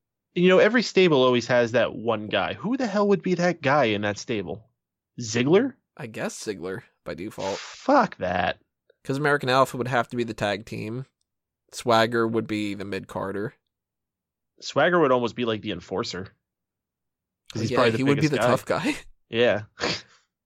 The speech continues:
Speaker 2: And that's a little weird 'cause he's, I mean, he's obviously a tough guy. He's the tallest out of the bunch and that kind of stuff, but I don't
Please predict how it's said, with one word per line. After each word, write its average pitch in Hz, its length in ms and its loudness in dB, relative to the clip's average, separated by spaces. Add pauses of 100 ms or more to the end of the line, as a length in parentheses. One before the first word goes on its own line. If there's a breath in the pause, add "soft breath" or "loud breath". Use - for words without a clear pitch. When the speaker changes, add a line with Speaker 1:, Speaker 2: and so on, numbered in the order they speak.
(200)
Speaker 2:
And 120 60 0
that's 135 160 2
a 175 80 4
little 131 200 6
weird 107 200 0
'cause 120 200 -4
he's, 139 260 -2
I 180 80 0
mean, 190 100 2
he's 214 220 -4
obviously 113 480 0
a 95 40 -6
tough - 220 -8
guy. 101 240 0
He's 110 160 -4
the 104 120 -4
tallest 110 500 0
out 110 80 0
of 107 60 -4
the 107 40 -8
bunch 107 300 -6
and 107 80 -8
that 104 100 -8
kind 107 100 -10
of 110 60 -8
stuff, - 280 -4
but 107 100 -4
I 143 80 2
don't 214 200 -10